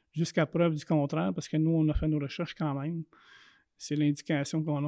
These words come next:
a des recherches, là. Oui, et c'est une question intéressante, ça. C'est, euh,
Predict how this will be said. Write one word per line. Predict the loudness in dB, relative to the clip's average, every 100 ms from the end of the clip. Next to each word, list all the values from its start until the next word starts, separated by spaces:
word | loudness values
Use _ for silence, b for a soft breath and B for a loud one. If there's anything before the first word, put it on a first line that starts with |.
| -2 -4
a |
des | -6 -6 -8
recherches, | -8 -12 -12 -14
là. | -18 b b -6
Oui, | 0 0 4 2
et | 2
c'est | 0
une | 0
question | -2 0 0
intéressante, | 2 2 2 0 -4
ça. | -6 -14
C'est, | -10 -8 -8
euh, | -8